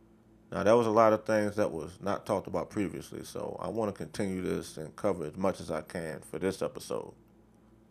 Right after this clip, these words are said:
Now, this won't be the last discussion, so keep that in mind. But I'm gonna tell you this right now. Some of the points I'm gonna be making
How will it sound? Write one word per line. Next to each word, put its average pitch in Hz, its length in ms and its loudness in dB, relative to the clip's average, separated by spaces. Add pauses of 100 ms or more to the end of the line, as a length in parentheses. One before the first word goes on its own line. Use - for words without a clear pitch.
(200)
Now, 90 80 2
this 117 140 6
won't 120 200 6
be 120 80 6
the 107 100 6
last 101 340 6
discussion, - 500 -2
so 78 320 -6 (680)
keep 139 180 -4
that 104 180 8
in 90 40 -6
mind. 76 260 -6 (920)
But 92 140 -2
I'm 98 80 4
gonna 104 60 2
tell 117 160 6
you 110 60 8
this 104 220 4
right 92 180 0
now. 76 260 -6 (800)
Some 117 280 4
of 127 60 4
the 120 60 4
points 107 420 0
I'm 90 180 -6
gonna 92 220 -2
be 92 160 -2
making 92 480 -4